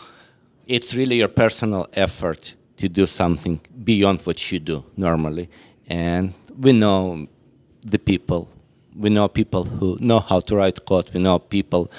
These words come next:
who are actually going to be useful in this. And in routing working group specifically, we do it all the time. We did it for, uh, Yang common types. It was delivered as part of, uh, Yang design team. We did O M work.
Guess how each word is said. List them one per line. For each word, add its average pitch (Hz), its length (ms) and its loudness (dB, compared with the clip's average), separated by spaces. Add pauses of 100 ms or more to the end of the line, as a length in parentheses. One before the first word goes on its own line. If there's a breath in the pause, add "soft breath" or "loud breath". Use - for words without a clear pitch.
(200 loud breath)
who 107 120 8
are 82 220 6
actually 90 340 -2
going 90 240 4
to - 100 -12
be 85 120 -2
useful 87 520 2
in 87 120 0
this. 87 260 -2
And 98 220 0 (840 loud breath)
in 117 320 2
routing 120 360 6 (120)
working 107 260 0
group 98 120 2
specifically, 101 600 0
we 92 140 4
do 95 140 4
it 92 180 2
all 98 120 2
the 92 140 0
time. 90 320 0
We 85 100 -4
did 82 200 -2
it 85 160 -2
for, 78 680 -6
uh, 76 280 -2 (220 soft breath)
Yang 90 320 0
common 80 320 -2
types. - 520 0
It - 60 -12
was 85 140 -2
delivered 82 460 -4
as - 160 -18
part 71 320 -10
of, 71 80 -12 (200)
uh, 80 400 -4 (580)
Yang 87 220 -6
design 95 380 0
team. 87 460 -4 (440 soft breath)
We 85 120 -2
did 85 320 -4
O 85 140 2
M 92 260 2
work. 87 380 0